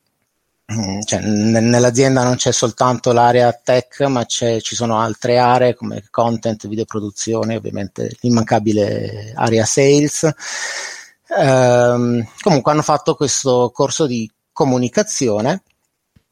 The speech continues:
dove, eh, insomma, ci, ci spiegavano un po' i concetti base e, ehm,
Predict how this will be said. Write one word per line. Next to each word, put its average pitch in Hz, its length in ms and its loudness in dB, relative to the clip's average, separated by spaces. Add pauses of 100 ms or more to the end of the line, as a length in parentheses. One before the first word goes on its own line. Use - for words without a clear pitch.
(800)
dove, 156 640 2
eh, 117 840 2
insomma, 117 420 -6
ci, - 220 -8
ci - 140 -4
spiegavano 139 420 0
un 117 80 -4
po' - 80 -2
i 123 40 0
concetti 120 500 -4
base 117 640 0
e, 110 320 -2
ehm, 113 1400 -8